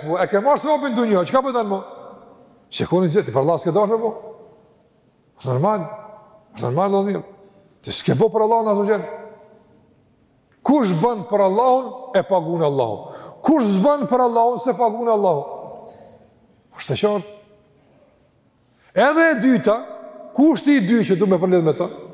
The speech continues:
i pari thash është sinceriteti. Kushti i dytë është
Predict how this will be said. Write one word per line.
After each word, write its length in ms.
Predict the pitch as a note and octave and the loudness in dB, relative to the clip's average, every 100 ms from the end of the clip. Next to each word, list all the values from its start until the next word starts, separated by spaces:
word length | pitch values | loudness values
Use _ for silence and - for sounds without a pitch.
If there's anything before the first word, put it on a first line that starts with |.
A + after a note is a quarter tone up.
| - - _ _ _ | -20 -20 _ _ _
i 60 | D3 | -4
pari 320 | G#3+ A#3+ A#3 | 2 2 4
thash 240 | A3 B3+ C4+ | 2 2 2
është 240 | A3+ - - - - - - - _ - | -2 -6 -14 -16 -18 -20 -20 -20 _ 0
sinceriteti. 600 | G3+ A#3+ G#3 D4 G#3 - - - - - _ _ _ - | 2 2 2 0 -2 -8 -18 -20 -20 -20 _ _ _ 0
Kushti 480 | C4 F4 D4 D#4+ D#4+ | 4 4 4 2 2
i 60 | B3+ | 2
dytë 960 | C#4 B3 G3 - - - - - - | 2 2 -2 -10 -16 -16 -18 -10 0
është 400 | A3+ C#4+ - D#4 | 2 2 0 0